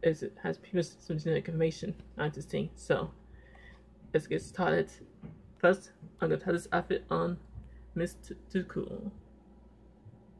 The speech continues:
Now, first off, you have Petite Cou-, Tutu Cool in this raincoat. And we not, she actually looks nice in this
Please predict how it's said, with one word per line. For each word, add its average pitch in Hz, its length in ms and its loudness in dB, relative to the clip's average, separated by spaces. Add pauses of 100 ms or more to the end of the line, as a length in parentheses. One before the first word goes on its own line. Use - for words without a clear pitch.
(2000)
Now, - 200 -2
first 185 280 0
off, 190 140 6 (380)
you 180 100 2
have 147 180 6 (400)
Petite - 320 0 (100)
Cou-, 370 140 4
Tutu 214 320 2
Cool 156 320 6 (120)
in 156 120 2
this 147 240 -2 (260)
raincoat. - 560 2 (840)
And 160 100 4
we 165 100 8
not, 185 300 6
she 226 100 0
actually 208 200 4
looks 196 180 6 (120)
nice 233 200 4
in 170 80 6
this - 180 -2